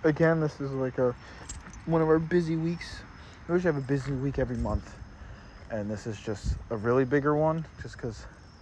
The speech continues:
uh, we have, like, big, like, corporate people coming in and looking at our shit and just making sure everything's set and everything's good. So that's also been stressful. And, uh,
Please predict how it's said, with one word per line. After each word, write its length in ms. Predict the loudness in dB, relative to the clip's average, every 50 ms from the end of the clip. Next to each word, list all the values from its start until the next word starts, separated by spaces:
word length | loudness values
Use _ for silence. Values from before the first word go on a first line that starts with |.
| -20 -20 -20 -20 -20 -20 -20 -20 -20 -20 -18 -18 -18 -18 -18 -18 -20 -20 -10 -4 -2
uh, 400 | 0 0 0 -2 -2 -4 -6 -6 -10 -12 -16 -20 -20 -20 -20 -20 -16 -14 -12 -8 -6
we 80 | -4 -4
have, 140 | -4 -2
like, 320 | -2 -4 -4 -4 -8 -12 -14 -16 -16 -20 -20 -20 -20 -20 -20 -20 -20 -20 -20 -20 -20 -20 -20 -20 -20 -18 -18 -20 -20 -20 -20 -20 -20 -8 -2 2
big, 400 | 4 4 4 2 0 -6 -8 -4
like, 200 | -4 -4 -2 0
corporate 300 | 2 2 2 2 0 -4
people 200 | -4 -6 -6 -4
coming 260 | -4 -2 -2 0 0
in 240 | 0 0 0 -2 -4
and 80 | -4
looking 260 | -6 -6 -6 -6 -6
at 120 | -4 -2 -2
our 100 | -4 -4
shit 400 | -4 -4 -2 0 0 0 -2 -4
and 160 | -6 -6 -8
just 160 | -8 -8 -6
making 180 | -6 -6 -6 -4
sure 140 | -4 -2 -2
everything's 340 | -2 -4 -6 -8 -8 -10 -14 -18 -20 -20 -20 -20 -20 -18 -18 -16 -14 -14 -12
set 400 | -4 2 4 6 6 6 4 2
and 100 | 0 -2
everything's 360 | -2 -2 -2 -4 -6 -6 -2
good. 380 | 2 2 4 4 4 2 0 -2
So 380 | -4 -4 -2 -2 -2 -4 -6 -6 -8 -6
that's 160 | -6 -2 -2
also 300 | 0 -2 -2 -4 -8 -10
been 300 | -8 -6 -6 -6 -6 -8 -10 -12 -14 -14 -14 -16 -16 -16 -16 -18 -18 -20 -14
stressful. 580 | -4 0 0 0 0 0 -4 -6 -6 -6 -6 -8 -12 -12 -6 -4
And, 280 | -2 -2 0 2 2
uh, 240 | 4 4 4 4